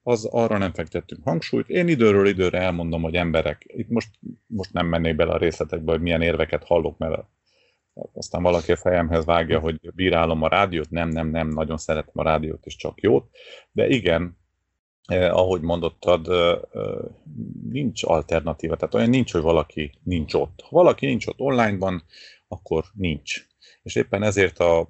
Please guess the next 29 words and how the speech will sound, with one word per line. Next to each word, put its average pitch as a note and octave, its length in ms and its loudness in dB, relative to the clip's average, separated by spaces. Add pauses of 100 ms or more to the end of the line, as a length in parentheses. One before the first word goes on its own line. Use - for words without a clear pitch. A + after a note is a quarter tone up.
(120)
a E2+ 340 -4 (300)
hangzóink, E2+ 600 0
az D#2+ 100 -4
interjúinknak E2+ 800 -2
a E2 60 -6
nagyobb E2+ 280 0
részét - 380 -4
feltöltjük, G2 720 0
vagy F2 100 -4
nagyobb F2 320 0
részéből F2 800 0 (300)
harapásokat E2+ 840 0
kivéve F2 1600 -4 (180)
feltöltünk, G2+ 600 0
mert A2 180 0
az C3+ 120 2
az G2+ 100 2
igazság, G#2+ 420 0
hogy, G#2 180 0 (500)
eh, F#2 280 4 (220)
itt - 160 -14
Erdélyben, F#2+ 1080 0
vagy F2 120 -4
az E2 100 -6
erdélyi F#2 260 -2
magyar F2+ 360 2
piacon G2 360 0
a F2+ 120 -4
podcast G2 600 0